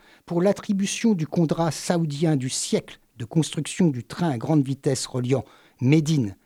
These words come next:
à la Mecque, remporté par un consortium formé d'une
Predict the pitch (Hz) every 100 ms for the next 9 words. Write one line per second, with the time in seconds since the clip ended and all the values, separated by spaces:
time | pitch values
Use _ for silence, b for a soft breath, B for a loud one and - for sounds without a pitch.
0 | _ - 92 139 214 233 - - _ _
1 | - 156 160 165 - 202 202 127 101 -
2 | 240 - 180 - 160 180 226 b b -
3 | 143 143 180 135